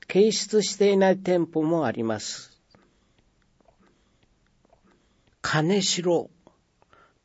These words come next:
食べちゃいな万平。所在地、薬師町十二の二。電話、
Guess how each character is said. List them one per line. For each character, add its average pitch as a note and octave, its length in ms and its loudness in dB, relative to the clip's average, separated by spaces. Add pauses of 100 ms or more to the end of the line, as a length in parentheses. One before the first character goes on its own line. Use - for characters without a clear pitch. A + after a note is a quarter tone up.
食 E3+ 120 0
べ G#3 100 4
ち G#3+ 160 0
ゃ G3+ 80 4
い E3 60 4
な C3 180 4
万 B2 340 0
平。 G#2+ 300 -4 (840)
所 - 280 -2
在 F3+ 300 4
地、 - 420 -12 (140)
薬 D#3+ 340 4
師 - 280 -4
町 E3+ 440 2
十 E3+ 360 2
二 F#3+ 160 6
の C3 200 6
二。 B2 300 0 (680)
電 F#3 320 4
話、 E3 300 4